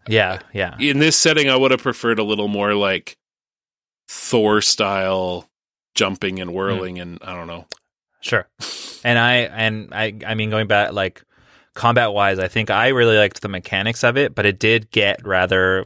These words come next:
Speaker 1: just kinda like Rise, Son of Rome, I guess, but it did get <laughs> quite repetitive. And there was a few encounters where it was just like, seriously, like, another wave of dudes, like,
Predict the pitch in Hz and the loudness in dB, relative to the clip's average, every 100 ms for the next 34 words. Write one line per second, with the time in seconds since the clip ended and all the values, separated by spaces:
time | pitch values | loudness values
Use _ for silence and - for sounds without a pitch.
0 | - - 101 - - 101 101 98 92 95 | -8 -10 -10 -10 -4 -2 2 0 2 0
1 | 92 - 92 92 92 90 95 - 104 98 | 0 -4 -6 -6 -6 -6 -8 -4 -4 0
2 | 113 113 117 - - 131 107 101 - 101 | 0 0 -2 -4 -2 0 0 -4 -2 0
3 | 110 123 139 _ - - - 104 104 95 | 2 2 0 _ -20 -20 -4 0 2 2
4 | 92 - 107 104 107 - - 104 104 110 | 0 2 4 4 0 -4 -4 0 2 4
5 | 110 107 104 - 107 104 107 98 98 95 | 4 2 -2 -2 -2 0 0 0 0 0
6 | 85 95 101 92 101 95 - - _ _ | 0 -2 -4 -4 -2 -2 -4 -14 _ _
7 | _ _ - 139 151 143 156 151 127 107 | _ _ -4 2 2 2 2 4 4 2
8 | 110 123 131 131 127 123 123 117 123 123 | 2 4 4 4 4 2 -2 -2 -2 0
9 | 127 - 110 104 | -2 0 0 0